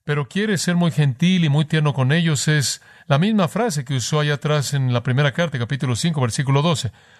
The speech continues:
Ahora, ¿de qué los quiere persuadir? Con respecto o acerca de la venida de nuestro Señor Jesucristo y nuestra reunión con Él. La construcción griega aquí, en el idioma griego, nos fuerza a concluir que Él tiene un acontecimiento en mente,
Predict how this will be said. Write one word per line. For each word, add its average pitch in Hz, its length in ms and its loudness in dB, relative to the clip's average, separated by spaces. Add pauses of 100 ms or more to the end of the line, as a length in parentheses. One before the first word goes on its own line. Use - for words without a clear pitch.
(240)
Ahora, 156 320 0 (480)
¿de 160 160 -2
qué 240 140 -4
los 208 160 -2
quiere 180 180 -2
persuadir? 139 600 -2
Con 131 180 0
respecto 135 540 -2
o 127 160 2
acerca 143 400 -2
de 131 200 0 (240)
la 139 180 2
venida 156 380 0
de 180 100 0
nuestro 139 240 -2
Señor 135 280 0
Jesucristo 123 720 0 (420)
y 147 240 2
nuestra 135 300 2
reunión 120 300 2
con 139 200 0
Él. 139 200 0 (280)
La 131 100 -4
construcción 131 500 -2
griega 143 240 0
aquí, 165 420 0 (440)
en 131 280 0
el 127 100 0
idioma 143 320 2
griego, 143 320 0
nos 127 240 0
fuerza 147 640 -2 (300)
a 131 100 -2
concluir 143 380 -4
que 143 200 -2
Él 156 120 -4
tiene 156 180 0
un 156 100 2
acontecimiento 131 680 0
en 147 80 4
mente, 139 320 0